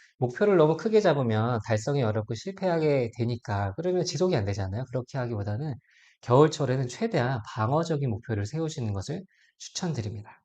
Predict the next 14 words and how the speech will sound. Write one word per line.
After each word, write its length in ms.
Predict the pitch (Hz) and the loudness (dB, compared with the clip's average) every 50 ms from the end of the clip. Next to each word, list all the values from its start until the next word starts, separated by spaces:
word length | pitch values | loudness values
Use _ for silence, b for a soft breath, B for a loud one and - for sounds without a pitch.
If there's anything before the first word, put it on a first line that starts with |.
| _ _ _ - | _ _ _ -2
네, 200 | 143 131 113 101 | 0 0 0 0
추워지면 640 | - - - - 240 240 247 233 226 196 185 185 180 180 | -4 -6 0 4 6 6 6 6 6 4 6 6 4 4
살이 320 | 180 - 226 220 220 - | 2 2 2 2 2 0
찌는데요. 840 | - 220 220 226 214 180 127 123 127 139 170 170 127 104 104 107 120 | 0 0 2 2 2 4 4 6 6 6 4 4 2 0 -2 -4 -2
움직임이 600 | 123 131 151 175 185 185 180 170 170 165 165 160 156 | -2 0 2 4 4 4 4 4 4 4 4 2 2
감소해요. 800 | - 127 123 131 - 156 143 143 156 170 160 127 120 120 123 117 | 0 0 0 0 2 2 4 4 4 4 4 4 4 4 4 2
그것 260 | - 143 147 165 - | 2 2 0 2 2
때문에 640 | - 156 147 143 139 127 123 120 117 113 107 104 104 104 107 - | 2 2 2 4 2 4 4 4 6 4 4 2 2 0 -4 -2
살이 240 | - 170 185 190 190 | 0 2 2 2 0
찐다고 320 | 196 202 202 196 180 147 | -2 -2 0 2 2 2
보셔야 240 | 123 113 - 127 110 | 0 0 0 0 0
될 100 | 107 104 | 0 0
것 100 | - 110 | -2 -2
같습니다. 520 | 101 - - - 101 95 95 95 95 95 | -4 -4 -4 -8 -8 -8 -8 -8 -10 -10